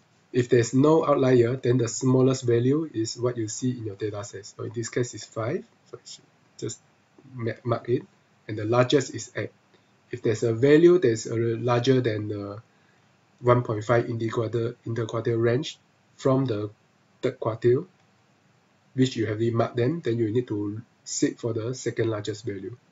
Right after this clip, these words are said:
So in this case, we don't have an outlier, so we s-, need to plot the largest value, which is eight. So we just mark it, and then just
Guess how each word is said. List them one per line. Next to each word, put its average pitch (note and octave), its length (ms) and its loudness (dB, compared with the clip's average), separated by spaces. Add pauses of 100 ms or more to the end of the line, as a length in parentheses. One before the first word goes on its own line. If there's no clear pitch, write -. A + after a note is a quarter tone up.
So - 80 -10
in B2 180 -6
this C3 200 -2
case, D#3 260 0
we A2+ 80 -4
don't A#2 160 -2
have A2+ 160 -4
an G#2 320 -6 (560)
outlier, B2+ 580 -2 (640)
so A2+ 260 -4
we G#2+ 200 -2
s-, - 180 -12 (300)
need B2 200 -4
to G#2+ 220 -8
plot B2 300 0 (400)
the A2+ 120 -12
largest A2 380 -6
value, B2+ 280 0
which B2+ 180 -2
is A2+ 160 -10 (240)
eight. C3+ 220 -2 (500)
So - 140 -16
we G#2+ 60 -12
just A2+ 280 -16 (540)
mark A2+ 240 -4
it, - 160 2 (1040)
and G#2+ 160 -8
then A#2 180 -2
just C3+ 400 -4